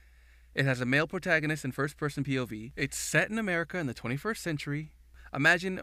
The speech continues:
if your mom, eh, or dad, whichever one is more bakerly inclined, forced you to help them bake an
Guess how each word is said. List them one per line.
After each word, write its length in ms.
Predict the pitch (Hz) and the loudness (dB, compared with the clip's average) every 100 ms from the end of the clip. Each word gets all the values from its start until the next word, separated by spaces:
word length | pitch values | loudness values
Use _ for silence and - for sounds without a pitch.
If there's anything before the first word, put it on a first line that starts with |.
| - | -4
if 140 | 139 | 0
your 100 | 131 | 2
mom, 360 | 139 143 143 139 - - | 6 6 4 0 -8 -16
eh, 220 | 180 160 | -10 -8
or 240 | 156 170 | -6 -4
dad, 400 | 156 160 131 123 | 2 6 6 4
whichever 340 | - 139 147 123 | -2 -6 -4 -2
one 160 | 120 | -2
is 160 | 117 110 | -2 -2
more 220 | 117 107 - - | -4 -4 -6 -2
bakerly 600 | 135 139 - 107 107 104 | 2 2 0 -4 -6 -8
inclined, 520 | 113 113 143 127 110 - - - | -10 -4 -2 -2 -4 -10 -18 -18
forced 380 | - 190 185 - | -6 -2 -2 -2
you 80 | |
to 100 | 156 | -2
help 360 | 123 - 196 - | -2 -2 -4 -4
them 240 | 165 131 - | -4 -2 2
bake 300 | 143 127 | 2 2
an 100 | 117 | -4